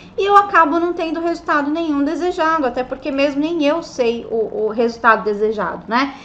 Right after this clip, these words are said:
É como se a gente ficasse naquela situação de, "Ah, deixa a, a vida me levar, né? Deixa, vamos seguir as possibilidades aí que,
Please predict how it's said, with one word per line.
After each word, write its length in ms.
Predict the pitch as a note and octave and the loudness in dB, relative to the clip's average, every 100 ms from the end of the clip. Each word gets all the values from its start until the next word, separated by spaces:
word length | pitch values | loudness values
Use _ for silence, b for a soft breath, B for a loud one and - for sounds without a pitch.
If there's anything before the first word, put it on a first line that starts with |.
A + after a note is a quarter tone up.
| B | B
É 60 | G#3 | -2
como 200 | C#4+ D4+ | 0 0
se 100 | D#4 | 0
a 60 | |
gente 260 | D4+ D4+ D4+ | 0 -2 -4
ficasse 500 | D4+ D#4 C4+ C#4+ D4+ | -6 2 2 2 0
naquela 480 | C#4 C#4 C4+ C4 C4 | -4 -4 -2 0 0
situação 720 | C4 B3+ B3 - A#3+ B3+ C4+ | 0 -2 -2 -2 0 0 -2
de, 160 | A#3+ B3+ | -4 0
"Ah, 400 | C#4+ D4+ B3+ - B B - | 2 2 0 -6 B B 2
deixa 400 | A3+ C#4+ - E4 | 6 6 2 -2
a, 840 | C#4+ - - A#3 A3+ A3 - G#3+ | -2 -2 -4 0 0 0 -2 -2
a 40 | A3+ | 0
vida 240 | C#4 D#4 | 0 2
me 120 | D#4 | 2
levar, 460 | D#4 E4 A#3 F#3+ E3+ | 2 2 2 2 0
né? 440 | F3+ A3 C4 A#3+ | -4 -2 -2 -2
Deixa, 500 | G#3 A3+ A#3+ C4 B3+ B3+ B B | 0 0 0 -2 -2 -6 B B
vamos 240 | A3+ C4+ C#4 | 0 0 0
seguir 320 | D4 A#3+ C#4+ | -4 2 4
as 120 | C#4+ | 4
possibilidades 1160 | B3 B3+ C4 B3 B3 G#3+ G#3+ A#3+ C#4+ C4 B3+ A3 | 2 0 0 -6 -2 4 8 8 6 2 -2 -2
aí 560 | G#3 G#3 A#3+ C#4+ D4+ - | -2 0 0 0 -2 -6
que, 380 | B3 A#3 A3 | -4 -2 -4